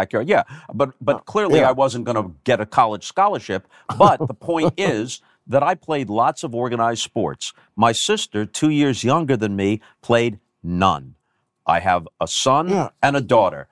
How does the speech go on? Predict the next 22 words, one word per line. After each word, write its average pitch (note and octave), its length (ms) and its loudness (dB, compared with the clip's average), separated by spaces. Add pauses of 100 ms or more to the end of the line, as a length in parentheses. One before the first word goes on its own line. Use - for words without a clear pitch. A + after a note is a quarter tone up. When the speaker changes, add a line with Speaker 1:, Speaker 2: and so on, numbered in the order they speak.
(220)
Speaker 1:
and F#2+ 160 -4
my F2+ 160 0
daughter C3+ 540 0
played B2 560 -4 (280)
pretty F#3+ 180 4
Speaker 2:
Yeah. D3+ 40 2
Speaker 1:
much C3+ 280 0
the A2+ 100 -6
same E3 360 -2
number D#3 400 0
Speaker 2:
Yeah. - 100 -20 (180)
Speaker 1:
of G#2 220 0
organized E3+ 680 0
sports C#3 560 -2 (200)
within A2 320 0
a D#3 60 0
school E3 460 2
setting C3 440 0 (240)
as B2 200 2
my C3+ 160 0
son C3+ 320 -2
did. E2 200 -6